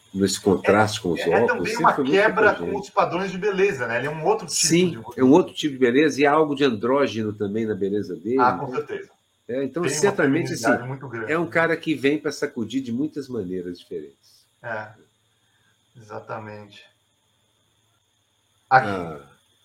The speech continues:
Speaker 1: olha os dois aí. <laughs> A minha irmã tinha exatamente isso aí, essa estantezinha de pescoço de gaita. <laughs>
Speaker 2: Eu tive também ela, né?
Speaker 1: É.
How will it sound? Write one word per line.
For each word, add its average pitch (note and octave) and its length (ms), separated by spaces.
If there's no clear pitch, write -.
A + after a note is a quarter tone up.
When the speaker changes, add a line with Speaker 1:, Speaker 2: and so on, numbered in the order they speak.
Speaker 1:
olha A2+ 240
os F2 120
dois E2 280
aí. D2 180
<laughs> A2 460
A A#2+ 100
minha C3+ 200
irmã C#3 260
tinha D#3+ 240
exatamente F#3 720
isso F3 200
aí, A2+ 280
essa A2 400
estantezinha A#2+ 920
de G2+ 80
pescoço G#2 640
de F2+ 140
gaita. E2+ 420
<laughs> - 720
Speaker 2:
Eu B2+ 160
tive B2+ 380
também G#2 360
ela, G2+ 240
né? G#2 260
Speaker 1:
É. F2+ 400